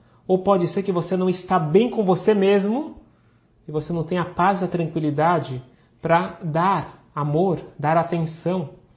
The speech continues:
para o próximo. Porque você não tá sentindo o amor próprio. Você não está bem dentro de você mesmo e não tem capacidade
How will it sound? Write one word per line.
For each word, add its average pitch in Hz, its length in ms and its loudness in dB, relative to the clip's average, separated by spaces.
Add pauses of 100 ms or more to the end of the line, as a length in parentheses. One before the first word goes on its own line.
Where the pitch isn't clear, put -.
(460)
para 131 180 -4
o 127 40 -4
próximo. - 440 -6 (840)
Porque - 200 -4
você 147 160 0
não 156 60 0
tá 156 120 -2
sentindo 160 440 -2
o - 20 2
amor 151 300 0
próprio. 170 460 -4 (580)
Você - 120 -2
não 156 80 2
está 151 200 0
bem 165 260 2
dentro 190 320 0
de 160 120 -2
você 156 300 -2
mesmo 160 460 0 (540)
e 151 40 -10
não 147 100 -4
tem 151 120 -6
capacidade 147 800 -2